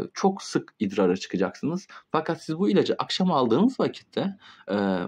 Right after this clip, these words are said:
uykunuz bölünecek ve ciddi miktarda yani rahatsız olacaksınız. Hayatınızı etkiler. O yüzden sabah almanızda fayda var.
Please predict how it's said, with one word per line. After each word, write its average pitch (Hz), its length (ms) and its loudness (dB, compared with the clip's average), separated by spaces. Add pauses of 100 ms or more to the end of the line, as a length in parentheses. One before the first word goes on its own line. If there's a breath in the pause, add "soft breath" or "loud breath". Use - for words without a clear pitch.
uykunuz 120 460 2
bölünecek 92 640 2 (380)
ve 135 300 2 (240)
ciddi 123 420 0
miktarda 147 480 4
yani 135 420 2 (440)
rahatsız 143 340 0
olacaksınız. 98 540 4
Hayatınızı 120 480 0
etkiler. 101 460 0 (300 loud breath)
O 165 120 6
yüzden 156 180 2
sabah 151 320 0
almanızda 117 500 2
fayda 95 340 0
var. - 320 -14